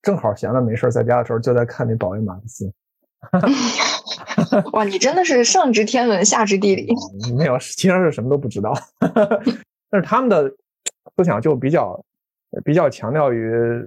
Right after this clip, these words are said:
Speaker 1: 怎么说呢，接上他们的那个欧洲的传统的，呃，那个大陆派哲学的那个传统，经常往上，往上倒，往上倒这个，呃，黑格尔或者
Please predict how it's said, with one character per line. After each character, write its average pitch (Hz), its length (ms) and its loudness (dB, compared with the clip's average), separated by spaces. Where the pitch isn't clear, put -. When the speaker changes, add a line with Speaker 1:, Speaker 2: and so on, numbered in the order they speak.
Speaker 1:
怎 107 80 -8
么 113 80 -6
说 113 140 0
呢， 107 80 -2
接 165 180 2
上 143 160 0
他 139 160 -4
们 135 80 0
的 127 60 2
那 127 160 2
个 101 160 -2
欧 139 200 0
洲 147 180 2
的 123 100 2
传 113 240 -4
统 127 200 -4
的， 92 220 -10
呃， 117 300 2
那 113 180 0
个 101 260 0
大 123 160 0
陆 117 140 -4
派 110 180 -4
哲 104 180 -2
学 110 160 -2
的 104 100 0
那 110 120 -2
个 104 60 -2
传 92 200 -4
统， 113 300 -4
经 131 120 0
常 123 140 2
往 104 140 0
上， 110 260 -2
往 110 180 -4
上 127 120 2
倒， 101 300 0
往 113 120 -8
上 113 240 0
倒 104 220 0
这 117 140 2
个， - 100 -4
呃， 95 440 -2
黑 131 260 0
格 120 80 0
尔 98 220 -4
或 120 120 -4
者 101 300 -2